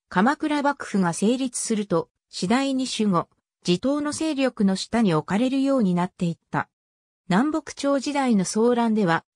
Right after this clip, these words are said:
兵糧領所に指定された後になし崩しに、守護領とされるなどの侵食が激しかった。明徳の和訳では、国画領を大覚寺等の所領としたものの、実際に収められた年貢はわずかであり、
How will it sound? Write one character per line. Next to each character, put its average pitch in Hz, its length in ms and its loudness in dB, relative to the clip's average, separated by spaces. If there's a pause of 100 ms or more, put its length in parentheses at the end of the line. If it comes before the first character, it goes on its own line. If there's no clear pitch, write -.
兵 262 300 0
糧 277 200 0
領 277 240 2
所 247 160 0
に 196 100 4
指 - 100 -4
定 240 260 0
さ 254 140 -4
れ 247 100 -4
た 240 140 2
後 247 180 0
に 180 160 2
な 156 100 0
し - 140 -6
崩 254 240 -4
し 214 160 0
に、 190 220 2 (280)
守 185 120 -2
護 277 80 0
領 294 220 0
と 196 100 -2
さ 175 160 -4
れ 196 100 0
る 233 100 2
な 214 140 2
ど 185 120 0
の 170 120 0
侵 202 280 0
食 226 280 -2
が 214 120 2
激 220 280 -2
し - 80 -6
か - 140 -4
っ 165 60 -6 (120)
た。 139 180 -2 (540)
明 269 200 2
徳 247 280 0
の 170 120 2
和 147 140 2
訳 202 260 0
で 214 100 2
は、 160 220 2 (220)
国 285 280 0
画 320 140 0
領 240 180 2
を 170 240 2 (200)
大 247 220 2
覚 285 300 -2
寺 254 140 -2
等 247 220 0
の 196 120 2
所 165 160 0
領 254 240 2
と 254 120 0
し - 100 -6
た 214 120 0
も 202 140 4
の 190 100 2
の、 175 200 0 (280)
実 180 100 0
際 285 380 -2
に 262 180 0
収 277 200 -4
め 285 120 0
ら 277 120 2
れ 247 100 0
た 196 140 0
年 185 220 2
貢 240 160 2
は 226 120 2
わ 202 160 4
ず 180 120 -2
か 208 140 0
で 170 160 0
あ 156 120 0
り、 151 180 -4